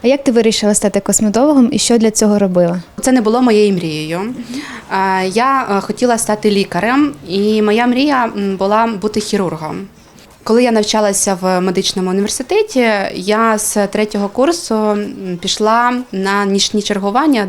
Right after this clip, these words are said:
Speaker 2: до, м, міської лікарні, е, в хірургічне відділення. Я три роки туди ходила, були спочатку пари, після пар я ходила на нічні чергування, з нічних чергування потім знову на пари. Е, і так воно було, м,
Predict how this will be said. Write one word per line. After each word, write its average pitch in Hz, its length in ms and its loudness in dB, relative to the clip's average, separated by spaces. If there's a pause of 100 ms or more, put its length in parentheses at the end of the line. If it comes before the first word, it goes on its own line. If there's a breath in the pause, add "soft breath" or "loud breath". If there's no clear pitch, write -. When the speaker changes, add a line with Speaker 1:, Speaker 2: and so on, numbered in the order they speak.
Speaker 2:
до, 208 340 2
м, 175 440 -4
міської 196 380 -2
лікарні, 226 580 0 (380 loud breath)
е, 180 240 0
в 185 120 0
хірургічне 196 540 -2
відділення. 160 680 -4 (380 loud breath)
Я 220 160 0
три 240 140 0
роки 196 280 0
туди 175 220 -8
ходила, 277 600 0
були 185 320 0 (140)
спочатку 165 540 -8
пари, 240 580 0
після 190 240 -4
пар 185 220 -2
я 170 100 -2
ходила 170 500 -2
на 165 320 0
нічні 165 320 -4
чергування, 240 760 0 (240 loud breath)
з - 100 -8
нічних 196 300 -2
чергування 175 600 -2 (340)
потім 180 300 -2
знову 156 320 -4
на 160 120 -4
пари. 349 400 2 (460 loud breath)
Е, 190 200 0
і 226 100 -2
так 381 220 -2
воно 226 200 2
було, 214 240 2
м, 254 100 -2